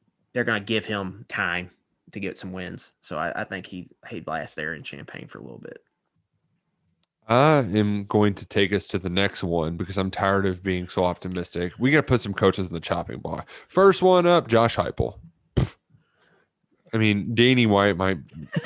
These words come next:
Speaker 2: he threw his guy a bone to begin
Speaker 1: Yeah.
Speaker 2: with, but, like, making this move now, as we said when it happened, it could have some moments, but it's, it's gonna be a flash in the pan,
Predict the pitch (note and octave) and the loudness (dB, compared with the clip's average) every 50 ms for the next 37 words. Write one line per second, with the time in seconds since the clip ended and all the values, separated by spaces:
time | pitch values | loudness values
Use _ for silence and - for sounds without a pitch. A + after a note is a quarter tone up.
0 | - G#2+ A#2 A#2 - - C3 C3 B2+ A2+ G#2+ A2+ A2 G#2+ G#2 F#2+ F2 F#2+ F#2 F#2 | -4 -2 -2 0 4 6 6 6 6 4 4 2 4 4 2 2 2 2 2 2
1 | F#2+ G2 G2 G2+ G#2 G#2 G2 G2+ F#2 F#2 F2+ F#2 F#2+ F#2+ G2+ G2 F#2+ F#2+ F#2+ F#2 | 2 2 2 0 0 -2 -4 -6 -4 -2 0 2 2 2 2 2 2 2 0 0
2 | - _ G#2+ G2+ G#2+ - C#2+ F2+ F2+ F2+ F2+ F2+ E2+ - - _ _ _ _ _ | -4 _ -2 0 2 2 2 2 0 2 0 -2 -2 -6 -12 _ _ _ _ _
3 | _ _ _ _ _ _ _ _ _ _ _ _ _ - F2+ B2+ B2 A#2 B2+ C#3 | _ _ _ _ _ _ _ _ _ _ _ _ _ -16 -8 -2 2 4 4 4
4 | C#3 D#3 C#3+ B2+ A#2 G2+ - A2 G#2 G#2 G2+ F2+ F#2 F#2 F#2 F#2 F2+ F2 E2 E2 | 4 2 2 2 0 0 0 0 0 2 0 0 -2 -2 -2 -2 -4 -4 -8 -10
5 | E2 - _ - - - D#3+ - _ _ _ _ _ _ - B2+ C#3+ D3+ C#3+ C3+ | -14 -18 _ -20 -20 -20 -20 -20 _ _ _ _ _ _ -2 0 2 2 2 0
6 | B2 G#2 - - A#2+ A2+ A2 G#2 G2 G2 G#2 G2+ G2 F2 E2+ F#2 F#2 F#2+ F#2+ - | -2 -2 2 2 4 4 4 2 0 0 0 0 0 -2 -2 0 0 0 0 0
7 | - A2+ A2 A2 A2 - _ _ _ _ _ _ _ _ _ _ _ _ _ _ | 0 0 0 -2 -4 -10 _ _ _ _ _ _ _ _ _ _ _ _ _ _
8 | _ _ _ _ _ _ _ _ _ _ _ _ _ _ _ _ _ _ _ _ | _ _ _ _ _ _ _ _ _ _ _ _ _ _ _ _ _ _ _ _
9 | _ - D#3+ - - - D#3 D3+ C#3+ C3 C#3 C3+ C3 B2+ B2+ B2 A2+ G#2 - F#2 | _ 0 0 2 4 4 4 4 4 4 4 4 4 4 2 2 0 -4 -12 -12
10 | G2+ - - A2 G#2+ G#2 G2 G#2 A2+ C3+ C#3 C3 - - - - - - A2 G#2 | -6 -4 -2 0 2 2 2 2 2 0 -2 -2 -6 -10 -14 -14 -14 -14 -14 0
11 | - A2 G#2 G2+ G#2 G#2 G#2 - - - - G#2+ G2+ - - G#2+ G2+ G2 F#2 F#2 | 4 4 4 4 4 0 -2 -8 -12 -8 -8 -8 -8 -4 -4 -4 -2 -2 -4 -6
12 | F2+ - - E2+ D#2+ F2+ - - E2 D#2 - - F2+ C#2+ C2+ D#2 C#2+ | -6 -6 -8 -10 -10 -12 -12 -12 -14 -12 -12 -12 -12 -10 -12 -14 -14